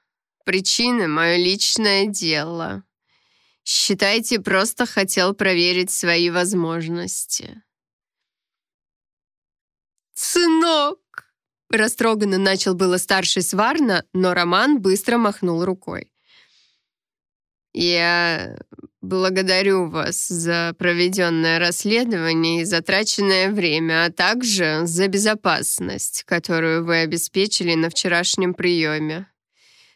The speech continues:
Думаю, что действительно лучше всего будет, если вы уже сегодня уедете. Не хочу задерживать вас далее».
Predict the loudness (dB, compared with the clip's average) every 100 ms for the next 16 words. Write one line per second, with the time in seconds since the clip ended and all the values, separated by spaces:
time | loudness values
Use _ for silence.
0 | _ 0 2 4 2 2 0 0 2 2
1 | 2 0 -2 -2 -2 0 0 0 0 -2
2 | -2 -2 -2 -2 -4 -4 -4 -2 -2 -2
3 | -4 -8 -12 -18 -14 -4 -2 0 -2 -4
4 | -2 -2 -2 -2 -4 -4 -2 -2 -2 -4
5 | -6 -6 -4 -4 -6 -8 -6 -6 -8 -12
6 | _ _ _ _ _ _ -4 -4 -2 -2
7 | -2 -2 -2 -4 -4 -6 -6 -10 -12 -10
8 | -10 -8 -8 -10 -10 -6 -6 -6 -10 -12
9 | -14